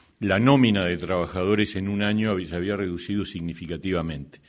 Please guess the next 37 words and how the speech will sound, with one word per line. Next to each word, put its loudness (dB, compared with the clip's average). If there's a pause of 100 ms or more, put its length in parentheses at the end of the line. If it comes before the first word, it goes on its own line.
(460)
Y -8
lo -2
que -2
hicimos 0
fue 0
presentar -2
una 0
pauta 4
de 2
un 0
nuevo 2
año -2
puente. -8 (920)
Y 0
obviamente 6
ese 2
nuevo 6
año 4
puente 4
implicaba 2 (420)
la -4
posibilidad 2
de 2
una 0
nueva 0
pérdida -2
del -8
poder -4
adquisitivo, -8
pero -6
de -6
ninguna 2
manera 2
nosotros -4 (600)
determinamos -2
que -4
eso -2